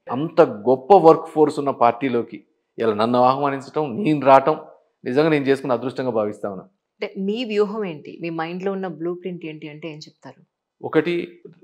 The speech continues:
Speaker 1: గెలవటానికి already మోడీ గారు, మ్, అంటే ఒక పాత్
Speaker 2: మ్.
Speaker 1: అయిపోయి వేసింది. దాంట్లో ఎవరు చూసినా ఇప్పుడు ఎక్కడికి పోయినా ఫస్ట్ మోడీ, మోడీ, మోడీ అంటా ఉన్నారు.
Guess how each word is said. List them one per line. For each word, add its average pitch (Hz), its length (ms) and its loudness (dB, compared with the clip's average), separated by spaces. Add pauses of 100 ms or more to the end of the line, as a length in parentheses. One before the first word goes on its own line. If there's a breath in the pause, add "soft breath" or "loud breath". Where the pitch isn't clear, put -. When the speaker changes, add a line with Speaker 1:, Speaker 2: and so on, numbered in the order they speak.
(140)
Speaker 1:
గెలవటానికి 147 600 2
already 135 360 0
మోడీ 131 240 -2
గారు, 127 380 -2 (840)
మ్, 107 480 -12 (460)
అంటే 117 140 -2
ఒక 104 160 -4 (120)
పాత్ - 480 0
Speaker 2:
మ్. 175 180 -8
Speaker 1:
అయిపోయి 117 400 -4
వేసింది. 117 560 -6
దాంట్లో 101 340 -10 (960)
ఎవరు 147 340 4
చూసినా 160 380 -2
ఇప్పుడు 156 200 0
ఎక్కడికి 135 320 -2
పోయినా 139 220 -6
ఫస్ట్ 131 340 -4
మోడీ, 127 400 -4
మోడీ, 120 380 -4
మోడీ 117 340 -4
అంటా 110 260 -6
ఉన్నారు. 101 220 -8